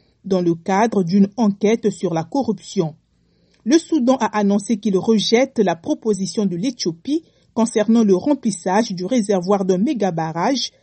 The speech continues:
qu'Addis Abeba construit sur le Nil en raison des problèmes techniques et judiciaires qui n'ont pas encore été réglés.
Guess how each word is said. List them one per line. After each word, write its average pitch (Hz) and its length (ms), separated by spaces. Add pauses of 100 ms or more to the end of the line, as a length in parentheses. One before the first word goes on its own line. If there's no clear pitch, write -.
(200)
qu'Addis 185 380
Abeba 170 480
construit 208 460
sur 190 180
le 165 100
Nil 214 360 (360)
en 302 120
raison 208 340
des 269 120
problèmes 208 420
techniques 214 520
et 196 80
judiciaires 185 680 (360)
qui 233 120
n'ont 190 160
pas 262 240
encore 226 340
été 254 260
réglés. 180 520